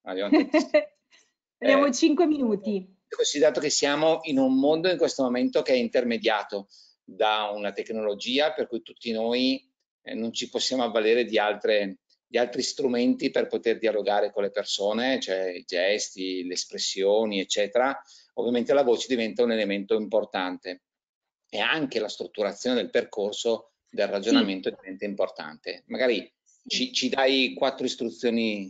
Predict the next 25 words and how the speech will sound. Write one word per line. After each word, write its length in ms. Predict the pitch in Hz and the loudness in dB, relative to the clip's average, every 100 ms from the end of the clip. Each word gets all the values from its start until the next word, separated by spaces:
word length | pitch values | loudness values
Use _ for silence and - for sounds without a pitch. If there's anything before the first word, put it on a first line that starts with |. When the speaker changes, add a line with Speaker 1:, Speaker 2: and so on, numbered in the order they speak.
| - | -14
Speaker 1:
d'uso? 640 | - 107 110 98 110 135 _ _ _ _ _ _ _ _ _ _ | -10 -6 -4 -4 -6 -8 _ _ _ _ _ _ _ _ _ _
Speaker 2:
La 160 | 269 247 | 2 4
prima, 460 | 294 320 381 403 508 539 - _ _ _ | 8 8 8 4 2 -4 -12 _ _ _
less 340 | 240 254 247 | 0 0 2
is 160 | 262 196 | 0 0
more. 420 | 196 175 185 165 _ _ _ _ _ _ _ _ _ _ _ _ _ _ | -2 -4 -8 -12 _ _ _ _ _ _ _ _ _ _ _ _ _ _
È 440 | - 220 214 208 | 2 6 6 6
una 160 | 208 220 | 4 2
regola 280 | 262 311 226 | 2 2 2
presa 220 | 226 202 | 0 0
dal 140 | 190 | -2
mondo 160 | 185 196 | -2 -2
del 160 | 185 170 | -2 -2
design 720 | 170 175 170 180 214 240 247 | -2 -4 -6 -4 -2 0 0
che 80 | 214 | -2
è 40 | |
sempre 440 | - 214 202 202 | -2 -2 0 2
utile. 600 | 185 165 165 - 175 170 170 - - _ | 2 0 -6 -2 -2 -2 -6 -20 -20 _
Eh, 760 | - 381 - _ _ - - _ | -8 -8 -12 _ _ -20 -20 _
tenendo 380 | 247 302 339 | 4 6 8
a 60 | 254 | 8
mente 380 | 240 262 226 202 | 6 4 4 0
sempre 500 | - 226 214 196 185 | 0 0 0 -2 0
questo 300 | 196 190 247 | 0 0 -4
aspetto, 920 | 233 - 233 226 226 _ 269 339 | -4 -2 0 0 -4 _ 2 2